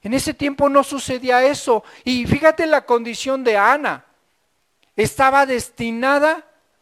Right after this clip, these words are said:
al matadero. Sin embargo, alguien la amaba. ¿Quién la amaba? ¿Quién? No, ¿cómo el Cana? La amaba Dios, la ama a Dios.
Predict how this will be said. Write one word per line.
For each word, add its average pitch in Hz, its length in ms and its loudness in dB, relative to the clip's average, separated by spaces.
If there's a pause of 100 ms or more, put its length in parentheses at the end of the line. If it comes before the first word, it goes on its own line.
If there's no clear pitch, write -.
(160)
al 165 220 -8
matadero. 139 600 -14 (880)
Sin 214 240 -2
embargo, 226 720 2
alguien 202 520 -6
la 151 100 -2
amaba. 151 420 -8 (520)
¿Quién 285 220 -2
la 277 100 0
amaba? 226 440 0 (1700)
¿Quién? 330 400 0 (1120)
No, 262 460 -12
¿cómo 349 320 -6
el 196 180 -8
Cana? 185 560 -10 (880)
La 247 160 4
amaba 311 440 6
Dios, 285 920 4 (460)
la 294 240 6
ama 320 240 6
a 285 40 6
Dios. 320 760 4